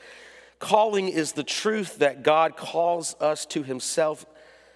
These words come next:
so decisively that everything we are, everything we do, and everything we have is invested with a special devotion and dynamism lived out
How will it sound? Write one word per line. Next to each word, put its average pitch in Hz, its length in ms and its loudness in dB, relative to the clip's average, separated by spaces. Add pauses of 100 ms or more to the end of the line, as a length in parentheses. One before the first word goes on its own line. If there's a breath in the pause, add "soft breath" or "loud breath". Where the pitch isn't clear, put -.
(120)
so 214 460 2
decisively 143 1000 0
that 113 260 0
everything 196 600 0
we 156 160 -2
are, 123 380 2
everything 190 580 0
we 143 140 -4
do, 120 360 -2
and 113 200 -4
everything 175 680 -2
we 123 180 -6
have 110 640 -2 (420 soft breath)
is 127 180 -2
invested 143 560 -2
with 117 200 -4
a 117 40 -4
special - 560 -6
devotion 147 840 -4 (720 soft breath)
and 113 180 -4
dynamism 120 720 0 (1500)
lived 160 440 0
out 117 440 0